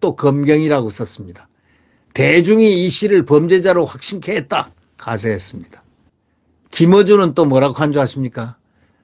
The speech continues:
그 전매 특허가 뭡니까? 음모론 아닙니까? 음모론으로 보면 문 전 대통령하고 이재명,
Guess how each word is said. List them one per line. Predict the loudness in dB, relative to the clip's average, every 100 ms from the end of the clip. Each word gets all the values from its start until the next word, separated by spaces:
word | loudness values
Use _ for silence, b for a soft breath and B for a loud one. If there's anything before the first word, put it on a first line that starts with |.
| _ _ _
그 | 2 6 6 4
전매 | 2 -2 -2 -6
특허가 | -10 -6 -2
뭡니까? | -2 -4 -6 -8 -2
음모론 | 0 4 4 4 2
아닙니까? | -2 -6 -12 -16 -20 _ _ _ _ _ _
음모론으로 | 2 6 6 6 6 4 4
보면 | 4 2 2 0 -6 -10
문 | -4 -2 2
전 | 2 2
대통령하고 | 0 -2 -2 0 2 2
이재명, | 2 2 0 0 2 2 0